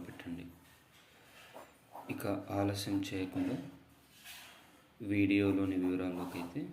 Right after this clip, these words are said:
వెళ్ళిపోదాం. మావోయిస్ట్ పార్టీ భారత్ బంద్కి అయితే పిలుపునివ్వడం జరిగింది. మావోయిస్ట్ పార్టీ కమిటీ కేంద్ర ప్రధాన కార్యదర్శి కేశవరావు ఎన్కౌంటర్లో మృత్యువాత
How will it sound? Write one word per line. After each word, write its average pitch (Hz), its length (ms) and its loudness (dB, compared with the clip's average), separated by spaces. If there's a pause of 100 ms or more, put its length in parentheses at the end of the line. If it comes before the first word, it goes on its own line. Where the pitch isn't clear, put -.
(540)
వెళ్ళిపోదాం. 87 560 -4 (1700)
మావోయిస్ట్ 104 640 0
పార్టీ 98 280 2 (280)
భారత్ 98 380 -2
బంద్కి 92 300 2
అయితే 92 260 -2
పిలుపునివ్వడం 87 580 2 (120)
జరిగింది. 87 420 -4 (1300)
మావోయిస్ట్ 104 580 0
పార్టీ 98 380 -2 (180)
కమిటీ 95 380 0 (300)
కేంద్ర 98 340 2 (140)
ప్రధాన 92 340 0 (160)
కార్యదర్శి 90 640 -2 (300)
కేశవరావు 92 680 0 (300)
ఎన్కౌంటర్లో 92 720 -2 (1160)
మృత్యువాత 98 480 4